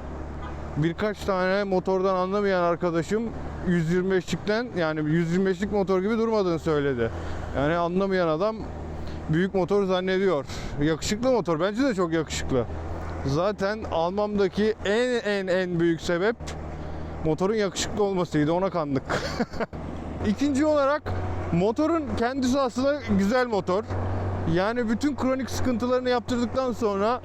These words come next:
yani bütün derken motoru baştan <laughs> yapmanız lazım. <laughs> Bütün kronik sıkıntılarını düzelttikten sonra, para harcadıktan sonra motor güzel motor. Gidişi güzel. Mesela hızlanması falan gayet güzel.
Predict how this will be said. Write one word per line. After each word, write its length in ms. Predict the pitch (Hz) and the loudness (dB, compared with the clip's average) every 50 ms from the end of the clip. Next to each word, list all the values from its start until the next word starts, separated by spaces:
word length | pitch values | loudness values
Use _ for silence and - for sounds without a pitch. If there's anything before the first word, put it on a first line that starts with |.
| - - - | -4 -2 0
yani 280 | 175 165 160 165 160 160 | 0 0 0 0 0 0
bütün 300 | 185 175 - 220 226 220 | 0 0 0 0 0 2
derken 320 | 226 240 240 - 208 196 | 2 0 0 0 -2 0
motoru 320 | 190 190 196 - 208 202 202 | 0 0 0 2 2 2 2
baştan 320 | 202 202 185 - 214 208 202 | 2 0 0 -2 -2 -2 -2
<laughs> 40 | - | -2
yapmanız 540 | 208 180 - - - 196 185 180 180 160 170 | -2 -2 -2 -2 -2 -2 0 0 0 0 0
lazım. 340 | 160 156 175 160 180 202 - - - - - - - - - - - - - - | 0 0 0 -2 -2 -2 -2 0 -2 -2 -2 -2 -4 -4 -4 -4 -4 -2 -2 -2
<laughs> 680 | - 220 220 220 226 226 226 226 240 240 226 202 - | -2 -2 -2 -2 -2 0 0 0 -2 0 0 0 0
Bütün 400 | 202 190 185 208 180 262 277 233 | 2 2 2 2 2 0 0 0
kronik 320 | 208 226 240 240 247 233 - | 0 0 0 0 0 -2 -4
sıkıntılarını 880 | - - - 233 233 208 196 214 226 233 233 247 247 247 254 226 202 185 | -4 -2 0 0 0 0 0 2 2 2 2 2 2 0 0 2 0 2
düzelttikten 680 | 180 185 202 226 220 190 - 214 190 - 247 254 254 | 2 4 2 2 0 0 -2 -4 0 0 0 0 0
sonra, 340 | 220 - 214 202 185 202 233 | 0 0 0 0 0 0 -2
para 220 | - 202 208 214 | -2 -2 -2 0
harcadıktan 560 | 220 220 185 208 214 220 208 - 226 233 233 | 0 0 0 0 -2 -2 -2 0 0 0 0
sonra 320 | 214 - 208 190 208 240 240 | 2 2 0 2 2 2 2
motor 320 | 220 220 202 220 226 247 | 2 0 2 2 2 2
güzel 320 | 240 214 190 196 208 208 | 2 2 2 2 2 0
motor. 360 | 196 185 143 131 - 135 110 - - - - - - - - - - - - - - - - | 0 0 -2 0 0 0 -2 -2 -2 -4 -4 -4 -4 -6 -6 -6 -6 -4 -4 -4 -2 0 2
Gidişi 360 | 160 185 180 208 202 247 262 | 2 2 2 2 2 2 2
güzel. 360 | 233 240 226 240 226 175 143 - | 2 2 2 2 0 0 0 2
Mesela 420 | 160 180 196 165 202 214 220 226 | 2 2 2 2 2 2 4 4
hızlanması 520 | 226 208 196 220 233 226 240 233 220 - - | 2 2 0 -2 -2 -2 -2 -2 -2 -2 -2
falan 280 | 247 240 240 247 254 | -2 0 0 0 0
gayet 340 | 254 254 247 233 226 226 208 | 2 2 2 4 2 2 2
güzel. 320 | 208 220 180 185 175 143 | 0 0 2 2 0 0